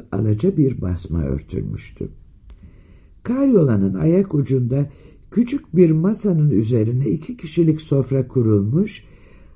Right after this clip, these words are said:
ayrıca gümüş su kupaları konulmuştu. Pencerenin karşısında duran meşe tahtasından yapılmış yüksek dolaptan lavanta çiçeği,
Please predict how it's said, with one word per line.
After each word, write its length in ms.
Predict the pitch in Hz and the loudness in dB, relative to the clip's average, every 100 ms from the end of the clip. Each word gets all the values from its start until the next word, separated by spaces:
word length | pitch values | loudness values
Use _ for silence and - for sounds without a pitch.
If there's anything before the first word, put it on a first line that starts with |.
| - - | -12 -2
ayrıca 800 | 196 240 254 262 - 220 208 - - - 139 | 2 2 0 -4 -2 0 0 -4 -14 -16 0
gümüş 420 | 160 202 277 254 | 4 4 2 -4
su 260 | - 220 | -6 -6
kupaları 600 | - 156 131 110 95 98 | -4 -2 0 2 2 0
konulmuştu. 880 | - 95 87 80 76 73 - - 50 - - - - - - - - | 0 -2 0 -2 -4 -8 -10 -12 -12 -12 -20 -20 -20 -20 -20 -20 -6
Pencerenin 680 | 233 262 247 240 165 135 131 | -2 0 2 4 6 4 -2
karşısında 800 | 123 147 147 143 - 147 151 147 | -4 0 0 0 -2 0 4 4
duran 340 | 127 127 110 92 | 4 2 2 2
meşe 500 | 95 139 - 156 156 | 0 0 0 0 0
tahtasından 800 | 113 101 110 104 107 98 98 95 | -2 -2 -2 -4 -2 -2 0 0
yapılmış 760 | 90 87 95 90 156 202 - - - - - - | -2 -4 -4 -2 -2 -4 -8 -20 -20 -20 -10 0
yüksek 560 | 156 156 - 247 240 | 0 0 -2 -2 0
dolaptan 760 | 143 120 110 107 - 123 92 - - - - - - | 2 4 4 0 -4 -2 -2 -4 -10 -20 -20 -14 0
lavanta 600 | 160 170 202 240 - 175 | 2 4 2 0 0 0
çiçeği, 640 | 143 139 - 131 117 143 | -2 -8 -2 0 0 -2